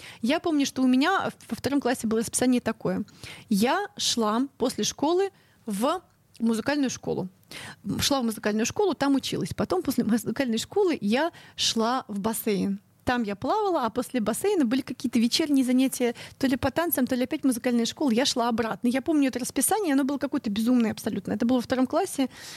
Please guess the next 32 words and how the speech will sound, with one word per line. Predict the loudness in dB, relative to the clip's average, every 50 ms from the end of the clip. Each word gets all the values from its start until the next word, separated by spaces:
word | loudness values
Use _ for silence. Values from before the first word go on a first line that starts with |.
| -16 -10 -2
Мало | 0 0 0 0
того, | -2 -4 -6 -4 -2 -4 -4
что-то | -4 -8 -8 -4
родители | -2 0 0 0 0 0 0 2 2
решили, | 2 2 2 2 2 0 0
что | -2 -2 -2 -2
я | -2 0
сама | 2 2 2 4 4
его | 4 4 4
могу | 4 2 2 -2 -6
потянуть. | -6 -6 -2 0 0 0 0 -2 -2 -2
Я | 0 2 2
везде | 2 2 0 -2 -2
опаздывала, | 0 0 -2 -2 -2 -4 -4 -2 0 0
вины | 2 2 2 2 2 2
было | 0 2 2 2
бесконечное | 2 2 2 0 0 0 0 2 2 2 0 -2 -4 -8 -8 -6
количество, | -4 -4 -2 -2 -2 -2 -4 -4 -2
когда | -2 0 2 2 2
опаздываешь | 2 0 0 0 0 0 -2 -2
в | -2
бассейн, | -2 -2 -2 0 0 0 0
потому | 0 0 0 0 0
что | 0 -2 -2
ты | -2 -2
там | 0 2 2 4
из | 4
музыкальной | 2 2 2 0 -2 0 0 0
школы, | -2 -2 0 0 0 0
а | 2
тебе | 0 0 2
говорят: | 2 0 -2